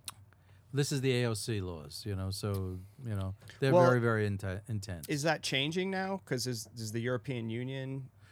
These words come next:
Speaker 2: doing
Speaker 1: Well,
Speaker 2: their whole new, what is it? Is it not D O?
Speaker 1: in
Speaker 2: What's they're calling it?
Speaker 1: E U?
Speaker 2: E-,
Speaker 1: The,
Speaker 2: is it
Speaker 1: well, the E U s-, s-, started changing, uh, affecting France in twenty twelve.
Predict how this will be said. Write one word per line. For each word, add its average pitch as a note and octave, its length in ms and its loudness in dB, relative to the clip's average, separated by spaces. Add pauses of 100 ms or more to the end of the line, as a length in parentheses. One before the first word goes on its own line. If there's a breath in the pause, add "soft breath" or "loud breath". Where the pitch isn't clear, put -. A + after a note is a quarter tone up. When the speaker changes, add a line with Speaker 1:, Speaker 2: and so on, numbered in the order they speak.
Speaker 2:
doing A#2+ 180 0
Speaker 1:
Well, D#3+ 180 6
Speaker 2:
their B2+ 100 2
whole B2 220 0
new, A#2 640 -2
what B2+ 160 2
is B2+ 100 -2
it? A2+ 160 -4
Is B2 140 -4
it A#2+ 40 -4
not D3 220 -2
D A#2+ 200 -2
O? A2+ 80 2
Speaker 1:
in A2 60 -4
Speaker 2:
What's B2+ 180 -2
they're D3+ 80 -4
calling D3 340 -6
it? D3+ 240 -8
Speaker 1:
E C3 40 2
U? D3+ 460 -2
Speaker 2:
E-, D3+ 120 0 (120)
Speaker 1:
The, - 100 -6
Speaker 2:
is B2 140 -4
it B2 180 -2
Speaker 1:
well, C3 120 2
the D3 220 0
E G3 80 0
U F3 260 2
s-, - 180 -6 (180)
s-, A#2+ 200 -8
started C3 500 0
changing, G#2+ 800 0 (640 soft breath)
uh, A2 320 0
affecting A#2 920 0
France A#2 520 0
in G#2 160 -2
twenty G#2+ 300 -2
twelve. D2+ 460 -10